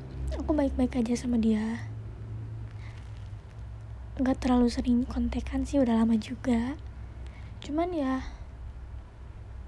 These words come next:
udah putus juga, kita baik-baik aja gitu. Setelah itu, oke, lanjut aja ke curhat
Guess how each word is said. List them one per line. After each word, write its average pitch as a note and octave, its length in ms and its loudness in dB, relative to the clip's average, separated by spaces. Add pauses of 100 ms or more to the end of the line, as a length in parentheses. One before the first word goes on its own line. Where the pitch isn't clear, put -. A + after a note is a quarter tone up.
(200)
udah A#3+ 400 8
putus B3 320 2
juga, E4+ 240 4 (320)
kita D#4 240 0
baik-baik C4+ 320 0 (100)
aja B3 220 4
gitu. A3 400 -2 (1800)
Setelah A3+ 400 0
itu, C4+ 300 4 (1400)
oke, D4 280 2 (440)
lanjut B3+ 320 10
aja B3+ 240 6
ke - 320 0 (160)
curhat C4 360 4